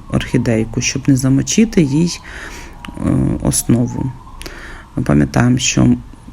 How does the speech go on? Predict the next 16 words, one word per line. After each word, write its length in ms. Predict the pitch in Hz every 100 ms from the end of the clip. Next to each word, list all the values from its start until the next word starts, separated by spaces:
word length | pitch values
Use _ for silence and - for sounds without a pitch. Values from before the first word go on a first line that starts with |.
| -
може 360 | 143 151 139 127
захворіти 600 | 131 127 - 185 214 254
орхідея, 480 | 214 - 185 185 170
якщо 640 | 143 131 - 147 160 190
замочувати 840 | 170 131 139 139 156 156 147 - 131
її 300 | 123 127 143
повністю. 880 | - - 190 214 202 - - 185 170 - - - - - - -
Е, 40 |
ну, 380 | 139 147 165 180
для 140 | 151
початківців, 760 | 135 143 - - 170 160 - 139
я 60 |
думаю, 360 | 131 139 147 139
це 300 | 135 131 135 131 -
важливо. 680 | - 143 139 117 117 117 117 120 - - - - - - - - - 139
Покласти 600 | 135 - 147 139 - 135